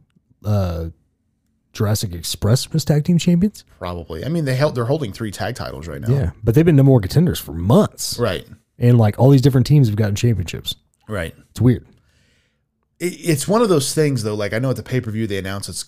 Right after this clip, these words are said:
Speaker 2: F T R and Wardlow against, um, Jay Lethal, Sanjay Dutt, and that new Satnam Singh, the real big guy.
Speaker 1: Oh, yeah.
Speaker 2: And people are kinda like,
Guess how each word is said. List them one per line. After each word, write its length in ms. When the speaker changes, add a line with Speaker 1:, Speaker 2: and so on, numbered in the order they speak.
Speaker 2:
F 140
T 200
R 240
and 180
Wardlow 580
against, 580
um, 460
Jay 180
Lethal, 520
Sanjay 380
Dutt, 160
and 80
that 140
new 100
Satnam 480
Singh, 220
the 100
real 140
big 180
guy. 200
Speaker 1:
Oh, 120
yeah. 140
Speaker 2:
And 80
people 180
are 20
kinda 160
like, 120